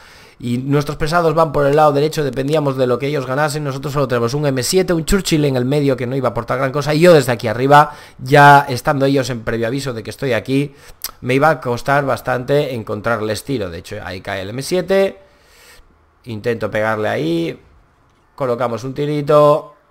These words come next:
me quedo a pegar un tiro de extra y me como dos. Así que bueno, jugarlo con cautela, ¿vale? Desde esta posición tenéis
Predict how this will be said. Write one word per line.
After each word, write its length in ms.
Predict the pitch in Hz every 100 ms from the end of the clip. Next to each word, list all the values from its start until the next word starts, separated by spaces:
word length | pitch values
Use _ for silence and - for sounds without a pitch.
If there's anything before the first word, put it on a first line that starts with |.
| _ _ _ _
me 200 | 127 135
quedo 220 | 123 143
a 40 | 123
pegar 220 | 123 123
un 140 | 117
tiro 200 | 120 113
de 240 | 113 127 151
extra 580 | 147 143 139 139 143 -
y 160 | 151 147
me 160 | 120
como 220 | 107 107
dos. 560 | 117 143 147 147 139 - - - - - - 104
Así 320 | 104 98 104
que 140 | 104
bueno, 280 | 131 127 87 - - - - - -
jugarlo 420 | - 165 175 170
con 160 | 147 131
cautela, 760 | 123 120 175 180 190 202 - -
¿vale? 480 | 139 143 175 170 151
Desde 320 | 123 120 160
esta 240 | 160 135
posición 560 | 117 113 113 143 135 123
tenéis 500 | 117 120 113 -